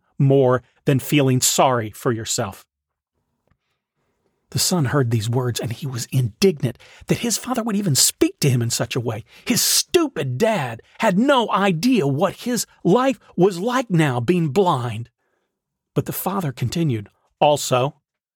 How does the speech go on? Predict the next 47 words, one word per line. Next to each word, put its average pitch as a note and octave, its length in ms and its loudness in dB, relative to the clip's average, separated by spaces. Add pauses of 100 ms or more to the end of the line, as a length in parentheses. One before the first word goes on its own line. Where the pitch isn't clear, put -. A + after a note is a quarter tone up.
(120)
I D3 60 4
want C#3+ 200 4
to C#3 40 2
let D#3 240 0
you F3 80 4
know B2+ 340 2 (380)
it's - 220 0
time G3 420 -2
to - 100 -4
put G#3+ 140 0
up - 120 -2
the G3 100 0
storm C#3+ 400 2
windows. A2 440 -6 (540)
I've C3+ 120 0
set C#3+ 220 2
them C3+ 180 4
out C#3+ 200 2
in C#3 60 0
the C#3+ 60 4
middle F#3 340 4
of E3 80 0
the G3 60 2
garage C#3 600 0
with C#3+ 180 2
the F3 80 4
ladder D#3 360 4
right D#3 200 2
next D3 260 -4
to B2+ 100 2
'em, C3 100 -2 (460)
and D#3 100 4
it - 220 0 (220)
doesn't E3+ 420 0
matter C#3 380 0
how C3+ 180 0
you B2 180 -2
feel C#3+ 340 0
about B2+ 280 0
it - 160 -4 (720)
or C3+ 140 2
whether D#3+ 220 2
you F3+ 220 2
like E3+ 300 2
it G#3 100 0
or G#3 80 2
not. F#3+ 380 -2